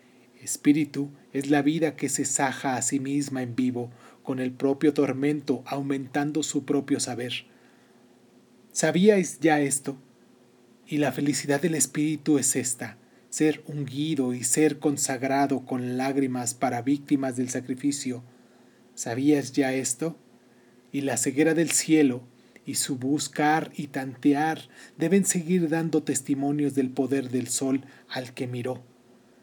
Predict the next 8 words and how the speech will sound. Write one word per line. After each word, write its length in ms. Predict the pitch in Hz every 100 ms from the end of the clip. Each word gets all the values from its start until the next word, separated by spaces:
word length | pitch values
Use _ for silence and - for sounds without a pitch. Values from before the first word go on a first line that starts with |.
| _ _ -
¿Sabías 580 | - 117 127 156 151 123
ya 160 | 135
esto? 420 | 127 123 - 147 - - _ _ _ _ _ _ _ _
Y 140 | - 131
el 120 | 123
hombre 300 | 156 170 185
que 100 | 190
conoce 580 | - 156 160 - 151